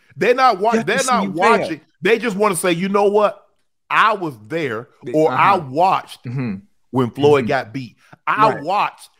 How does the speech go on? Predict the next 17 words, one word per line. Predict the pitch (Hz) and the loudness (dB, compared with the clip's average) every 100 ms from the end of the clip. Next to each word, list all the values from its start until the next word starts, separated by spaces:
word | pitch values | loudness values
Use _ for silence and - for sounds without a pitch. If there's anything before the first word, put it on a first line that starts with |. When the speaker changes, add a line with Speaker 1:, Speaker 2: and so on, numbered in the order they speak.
| - | -6
Speaker 1:
when | 143 147 | -2 -2
Dion | 127 190 180 139 123 110 | -2 0 2 2 -2 -4
lost | 120 156 156 - | 2 4 4 0
his | 147 | -6
first | - 147 135 | -2 -2 -2
game, | 131 147 107 | -2 -2 -2
Speaker 2:
Mm-hmm. | 135 127 135 | -2 -2 2
Speaker 1:
or | 160 151 | 2 2
when | 139 | -2
Tom | - 185 190 170 | -2 0 2 2
Speaker 2:
Mm-hmm. | |
Speaker 1:
Brady | 160 180 151 127 _ | 2 2 0 -4 _
did." | 127 175 - - | -6 -6 -8 -2
They, | 196 226 _ - | 0 0 _ -6
but | 185 | -6
see, | 233 | 0
they, | 233 | 0